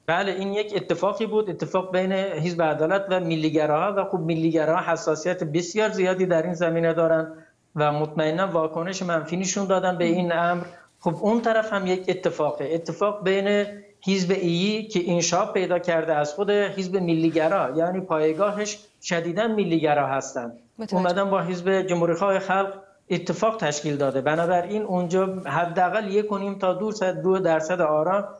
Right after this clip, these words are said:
Speaker 1: اه، ریزش پیدا کرد. و از طرف دیگه، اه، خب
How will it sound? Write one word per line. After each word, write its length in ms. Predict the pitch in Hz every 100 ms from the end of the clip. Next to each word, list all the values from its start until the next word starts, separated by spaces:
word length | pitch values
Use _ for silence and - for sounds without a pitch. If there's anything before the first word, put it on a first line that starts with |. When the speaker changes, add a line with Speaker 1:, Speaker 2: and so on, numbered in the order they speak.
| - _ -
Speaker 1:
اه، 760 | 160 151 147 147 147 147 165
ریزش 360 | 156 165 202 202
پیدا 260 | 156 139
کرد. 260 | 135 131 117 - - - _
و 100 | 165
از 260 | 190 233 240
طرف 280 | 240 233 233
دیگه، 500 | 226 214 220 220 220 190
اه، 320 | 175 170 165
خب 280 | 165 160